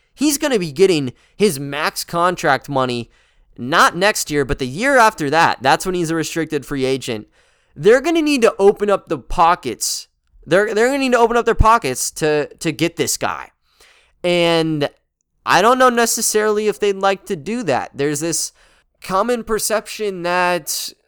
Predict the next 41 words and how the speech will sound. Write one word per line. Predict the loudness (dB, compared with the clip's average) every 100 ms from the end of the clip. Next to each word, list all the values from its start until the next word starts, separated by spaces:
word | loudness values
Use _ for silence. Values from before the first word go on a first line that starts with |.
| _
he's | -18 -10 -8 -6 -8
kinda | -6 -2 -2 -2
just | -2 -2
a |
ball | 0 2 4
dominant | 4 2 0 -2 -4
guard, | 0 2 2 0 -4 -8
and | -4 -4 -4 -4
it's | -4
almost | -4 -2 -2
like | -2 -4
that, | -4 -2 -2 -4 -8 -8 -6
that | -2 -2
little | 2 2 0 -4
token | -4 0 0 0 -4 -2
you, | 2 4 4 4 0 -4 -6
you | -2 -2
slapped | 0 0 0 0
on | -2 -2 0
Russell | 0 0 0
Westbrook | 0 0 0 -8 -12
a | -12
couple | -6 -6 -4
years | -4 -6 -2
ago. | -2 2
"Oh, | 4 2
you | 0
can | -6
never | -4 0 0
win | 0 -2
a |
championship | -4 -4 -4 -4 -4 -4
with | -6
this | -6 -6
guy. | -2 0 0
He |
doesn't | -2 -4 -4
care | -4
about | 0 -2
his | -2
teammates." | -8 -8 -8 -10 -12